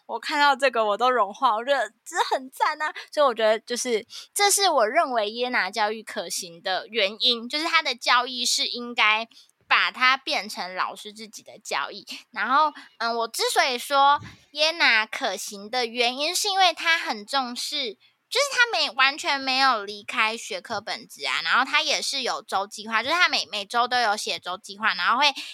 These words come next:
因为个人，就是因为不同的孩子而进行调整。这感觉跟我去年在做的事情很像，只是，嗯，耶拿里面的周计划是，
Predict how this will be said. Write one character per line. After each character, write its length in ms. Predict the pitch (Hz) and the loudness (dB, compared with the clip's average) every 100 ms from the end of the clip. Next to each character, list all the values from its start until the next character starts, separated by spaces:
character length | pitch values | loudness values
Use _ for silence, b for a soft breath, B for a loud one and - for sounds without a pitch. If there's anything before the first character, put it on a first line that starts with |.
| - | -8
因 300 | 294 302 311 | -6 -4 -4
为 380 | 285 311 247 220 - | 2 4 4 0 -2
个 260 | 302 226 | 2 2
人， 160 | 190 160 | 0 -2
就 100 | 339 | 2
是 120 | 370 | 2
因 160 | 302 330 | 2 2
为 100 | 311 | 0
不 220 | 262 330 | -2 -8
同 260 | 294 226 208 | -4 -2 -2
的 120 | 202 | -4
孩 240 | 214 185 | -2 -4
子 200 | 196 196 | -6 -6
而 140 | 165 196 | -4 -4
进 220 | 254 247 | -4 -8
行 220 | 220 185 | -8 -12
调 260 | - 170 180 | -8 -8 -6
整。 180 | - 165 B B - | -6 -8 B B -2
这 140 | 494 | 2
感 220 | 339 233 | 2 2
觉 240 | 226 202 202 | 0 -4 -2
跟 420 | 254 247 247 277 b b - | 2 2 2 -2 b b -2
我 160 | 208 | -2
去 240 | - - 294 | 0 -2 0
年 240 | 226 202 | 0 2
在 160 | 226 226 | 0 2
做 160 | 254 | 0
的 80 | 190 | 0
事 160 | - 226 | 0 -4
情 160 | 208 | -8
很 240 | 196 202 208 | -10 -10 -4
像， 300 | - 254 - | 0 0 -2
只 100 | - | -10
是， 120 | 226 349 392 B B _ | -2 0 -2 B B _
嗯， 520 | - 233 220 220 220 233 _ | 0 2 2 -2 -6 -10 _
耶 160 | 311 359 | 0 4
拿 200 | 403 277 | 6 4
里 100 | 220 | 2
面 180 | 240 247 | 0 0
的 140 | 214 | 0
周 180 | 196 220 | 0 0
计 200 | 220 226 | -2 -2
划 240 | 226 226 | 0 0
是， 280 | 220 - - | 0 -2 -4